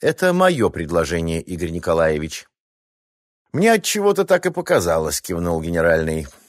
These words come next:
«Не боитесь выдвигать смелые решения? Хвалю, но...» И он поднял указательный палец. «Не сомневаюсь, что вы все тщательно обдумали.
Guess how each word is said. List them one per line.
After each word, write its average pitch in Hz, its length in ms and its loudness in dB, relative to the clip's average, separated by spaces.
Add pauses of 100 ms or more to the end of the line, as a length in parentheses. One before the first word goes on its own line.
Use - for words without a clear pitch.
(280)
«Не 131 140 -4
боитесь 165 480 2
выдвигать 127 480 2
смелые 107 420 2
решения? 82 460 -2
Хвалю, 92 540 0
но...» 107 400 0 (720)
И 82 100 -4
он 85 260 -2 (240)
поднял 85 460 -6
указательный 71 800 -8
палец. - 580 -14 (420)
«Не 147 160 -2
сомневаюсь, 107 640 4
что - 260 -2
вы 101 160 0
все 123 320 0
тщательно 98 600 -2
обдумали. 65 720 -6